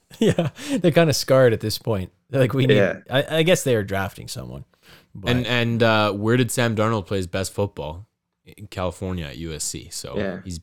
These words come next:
Speaker 3: he's back.
Speaker 1: People forget that.
Speaker 3: People forget.
Speaker 1: I like Shanahan deciding this quarterback room wasn't toxic enough with just Purdy and Lance. And he's like, "All right, like, I need to throw another guy in here.
Speaker 3: Mm,
Speaker 1: Make it
Speaker 2: yeah.
Speaker 1: really, really controversial, whatever I do."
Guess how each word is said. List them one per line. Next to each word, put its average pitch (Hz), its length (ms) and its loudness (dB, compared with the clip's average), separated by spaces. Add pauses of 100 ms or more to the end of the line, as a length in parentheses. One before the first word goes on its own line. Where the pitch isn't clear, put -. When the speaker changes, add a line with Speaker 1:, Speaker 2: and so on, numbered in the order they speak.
Speaker 3:
he's 90 180 -12
back. 71 400 -14
Speaker 1:
People 110 220 -6
forget 107 380 -4
that. 90 200 -6
Speaker 3:
People 92 80 -12
forget. 78 380 -18 (180)
Speaker 1:
I 131 80 2
like 170 180 6
Shanahan 131 580 2
deciding 107 420 0
this 98 340 -4 (140)
quarterback 110 500 2
room 104 180 -2
wasn't 101 300 -2
toxic 95 480 -6
enough 73 340 -12
with 101 160 -10
just 110 200 -4
Purdy 101 340 0
and 90 100 -6
Lance. 92 380 -6
And 92 80 -6
he's 95 100 -10
like, 101 80 -4
"All 90 80 -2
right, 92 140 -6
like, 104 140 -4
I 117 40 2
need 120 160 0
to 107 60 -6
throw 107 240 -4
another 101 240 -4
guy 95 260 -6
in 80 140 -10
here. 78 240 -12 (280)
Speaker 3:
Mm, 113 180 -4
Speaker 1:
Make 117 180 2
it 110 80 -2
Speaker 2:
yeah. 107 60 0
Speaker 1:
really, 110 560 2
really 104 320 2
controversial, 104 840 -4
whatever 98 380 0
I 92 100 -2
do." 90 300 -10